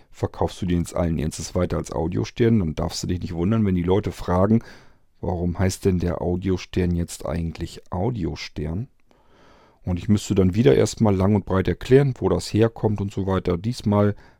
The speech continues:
mache ich's anders. Ich probier's mal mit Umbenennen. Also,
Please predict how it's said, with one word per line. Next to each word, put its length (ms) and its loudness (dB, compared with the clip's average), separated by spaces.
mache 220 -4
ich's 140 -6
anders. 460 -6
Ich 140 -2
probier's 460 0
mal 120 4
mit 180 2
Umbenennen. 680 -4
Also, 540 8